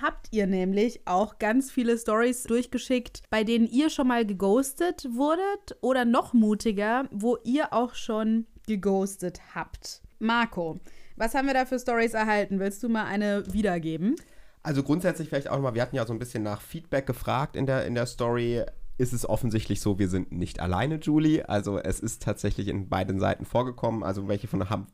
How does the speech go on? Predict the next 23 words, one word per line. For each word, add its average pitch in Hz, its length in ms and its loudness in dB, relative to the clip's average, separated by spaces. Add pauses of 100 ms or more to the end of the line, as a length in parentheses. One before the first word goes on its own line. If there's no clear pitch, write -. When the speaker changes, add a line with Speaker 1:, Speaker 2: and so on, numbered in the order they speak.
Speaker 2:
berichtet, 113 380 0
dass 104 100 -2
es - 240 -8
schon 92 300 -6
zahlreich 127 600 0
passiert - 400 2
ist, 135 240 0 (400)
äh, 113 240 4
im 107 140 0
Dating-Kontext, 110 840 0
dass 107 140 0
man 101 380 2
geghostet 143 580 0
wird. 135 280 0 (380)
Das - 160 -2
ist - 120 -8
sehr, 101 260 -4
ja, 101 260 -6
wie 110 120 -12
gesagt, 104 260 -4
sehr - 240 -8
oft 143 160 -6
passiert. 127 480 -2